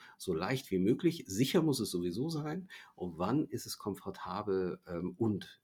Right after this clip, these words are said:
sicher? Jetzt sprichst du noch was an, was Neues, ja? Ähm, die Kryptowährungen, ja? Ähm, wir haben da als Computop haben wir sehr früh,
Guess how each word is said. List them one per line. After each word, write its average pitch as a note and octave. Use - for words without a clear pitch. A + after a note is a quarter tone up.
sicher? -
Jetzt D#2
sprichst -
du B2+
noch B2+
was F#2
an, -
was -
Neues, G2+
ja? D3
Ähm, F#2+
die G2
Kryptowährungen, F#2+
ja? A2
Ähm, F2+
wir F#2
haben C3+
da G#2+
als -
Computop C#3
haben A#2
wir G2
sehr F2+
früh, G2+